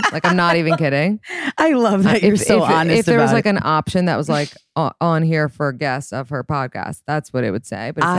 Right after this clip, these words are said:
Speaker 1: not.
Speaker 2: love that. Watch how you meet your soulmate from
Speaker 1: Oh my
Speaker 2: doing
Speaker 1: God,
Speaker 2: that.
Speaker 1: no. No, but I, I met my ex on Hinge, and
Speaker 2: Oh, you
Speaker 1: I
Speaker 2: did.
Speaker 1: think dating apps are amazing. Like, truly, I'm such an advocate.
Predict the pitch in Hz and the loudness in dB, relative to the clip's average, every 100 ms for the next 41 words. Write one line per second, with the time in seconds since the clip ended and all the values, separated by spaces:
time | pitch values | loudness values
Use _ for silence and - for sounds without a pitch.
0 | 190 135 - _ - 196 190 170 170 190 | 0 -2 -8 _ -8 -4 -2 0 2 2
1 | 196 160 151 151 180 170 170 196 262 269 | 2 0 -2 -4 -4 0 0 0 0 0
2 | 190 185 170 143 156 160 - 143 139 156 | 0 0 0 0 0 0 0 0 0 0
3 | 170 - - - 170 185 180 170 156 151 | -2 -4 -12 -8 -2 0 2 0 0 0
4 | 202 165 - - 202 202 196 202 202 - | 0 0 0 -2 2 2 2 2 2 2
5 | 202 220 226 302 139 165 165 160 160 143 | 0 0 0 -2 -2 -2 -2 0 2 2
6 | 139 139 - - 151 147 143 - 147 160 | 0 -2 -4 -4 -2 0 -2 -2 0 0
7 | 156 143 190 214 185 160 147 139 - 139 | 0 -2 -2 -2 0 0 0 -4 -2 -4
8 | 127 73 101 165 170 190 196 147 - 143 | -2 -6 -6 -4 -2 -2 -2 -6 -6 -4
9 | 123 139 135 135 - - - 71 - | -2 -2 -2 -6 -8 -10 -10 -8 -8